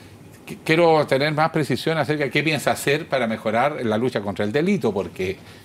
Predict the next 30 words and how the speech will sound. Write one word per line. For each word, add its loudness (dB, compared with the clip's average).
tenemos 2
demasiados 0
casos 0
de -2
criminales 0
que 0
andan 2
libres, 0
incluso 2
condenados, 4
nadie 2
tiene 0
una 0
explicación -2
a 2
eso. -4
De, 0
de, -8
falta 0
más 2
juicio 0
crítico, 2
yo 2
creo 2
que 0
en 0
la 0
fiscalía, 0
de 2
hecho, -2